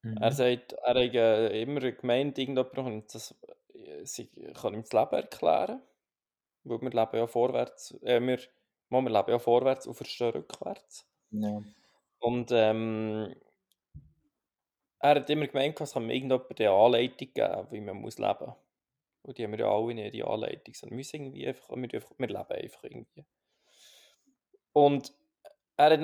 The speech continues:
Speaker 2: gemeint, es sei irgendein alter Mann, wo ihm irgendwann mal, äh, weise, wo ihm kann sagen, wie es geht, und hat die Person gesucht und irgendwann,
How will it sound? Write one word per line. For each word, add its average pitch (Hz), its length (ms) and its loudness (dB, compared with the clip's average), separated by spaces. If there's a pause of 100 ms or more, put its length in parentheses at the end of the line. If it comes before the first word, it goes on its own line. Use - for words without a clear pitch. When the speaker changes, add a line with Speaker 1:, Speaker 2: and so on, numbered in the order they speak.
(100)
Speaker 2:
gemeint, 175 180 2
es 185 60 -8
sei 170 60 0
irgendein 165 280 8
alter 151 340 8
Mann, 175 400 6
wo 170 120 2
ihm 170 480 -6
irgendwann 160 460 0
mal, 151 380 4
äh, 117 180 -2
weise, 208 640 0
wo 147 120 -4
ihm 139 140 -8
kann 131 160 -8
sagen, 127 280 -2
wie 123 40 -8
es - 140 -14
geht, 147 340 -4
und - 100 -10 (320)
hat 120 280 -4
die 131 60 -12
Person 131 420 -4
gesucht 185 440 -8
und 123 140 -10
irgendwann, 127 520 -6